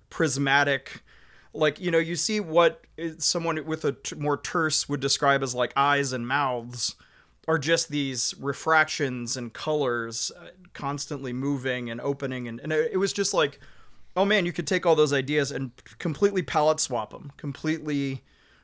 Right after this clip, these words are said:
redress what is usually, like, that cold New England, rainy whatever,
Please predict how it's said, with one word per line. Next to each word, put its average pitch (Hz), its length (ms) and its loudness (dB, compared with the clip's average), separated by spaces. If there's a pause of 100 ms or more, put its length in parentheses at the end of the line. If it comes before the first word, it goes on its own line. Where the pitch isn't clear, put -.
(120)
redress 143 880 0
what 143 160 2
is 135 160 0
usually, 135 340 0
like, 127 220 0
that 120 220 -2
cold 139 340 4
New 127 180 -2
England, 123 400 -2
rainy 131 300 -2
whatever, 120 540 -2